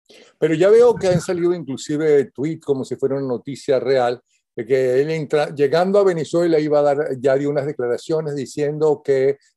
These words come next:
eh, Maduro sí va a ir preso por la Corte Penal Internacional. Primero, eh, no crean en todo lo que sale. Eh, luego, una vez que les atrae o les interesa un titular, una información,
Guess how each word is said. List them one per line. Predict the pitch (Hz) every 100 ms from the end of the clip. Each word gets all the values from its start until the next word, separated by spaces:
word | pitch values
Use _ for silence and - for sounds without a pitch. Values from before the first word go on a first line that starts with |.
| -
eh, | 135
Maduro | 123 127 135 151 151
sí | 143 147
va | 143
a | 139
ir | 143 127
preso | - 135 131 139 113
por | 113
la | 107
Corte | 120 110 127
Penal | 107 110
Internacional. | 110 104 98 - - - _ _ _ _ _ _
Primero, | 156 190 247 226 -
eh, | - 156
no | 143 151 175 175
crean | 180 180 175 160
en | 127
todo | - 139 143
lo | 131
que | -
sale. | - 107 101 110 - _ _ _ _
Eh, | 143 135 123 117
luego, | 120 143 160 151 165 160
una | 160 151 151
vez | 151 151 -
que | - 147 143
les | 139 135
atrae | 113 - 131 143 147
o | 139
les | 123
interesa | 117 107 117 131 135 - 127 123
un | 127 135 127 123 120
titular, | 139 - 123 123 123
una | 120 123
información, | 123 - 135 123 127 - 131 117